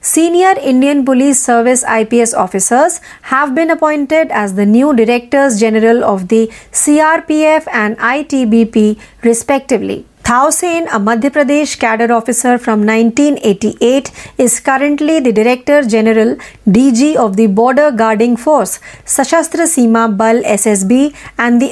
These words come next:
additional charge of the Indo-Tibetan Border Police. The post of Central Reserve Police Force, C R P F, D G recently became vacant after I P S officer Kuldeep Singh,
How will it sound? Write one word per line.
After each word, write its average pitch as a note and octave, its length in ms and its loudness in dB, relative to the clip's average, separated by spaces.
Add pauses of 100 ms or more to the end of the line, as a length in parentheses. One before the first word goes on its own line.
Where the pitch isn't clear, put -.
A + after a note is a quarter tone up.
additional D4+ 540 0
charge A#3+ 380 -2 (260)
of A3+ 200 0
the B3 140 0 (240)
Indo-Tibetan C#4 1000 0
Border G3+ 240 0
Police. C4+ 460 0 (600)
The B3+ 140 2 (120)
post E4+ 300 2
of C4+ 200 0
Central C4+ 560 0
Reserve A#3+ 380 0
Police A3 340 0
Force, C#4 400 0 (220)
C D4+ 280 0 (120)
R D4+ 100 0
P D4 320 2
F, D4 320 0
D B3 80 4
G B3 220 2 (100)
recently C#4 380 0 (100)
became A#3 400 0
vacant A3+ 420 -4 (280)
after B3 420 -2
I B3+ 220 -2
P D#4 160 -2 (100)
S - 40 -2 (120)
officer D4+ 400 0
Kuldeep B3+ 640 0
Singh, G#3 260 -2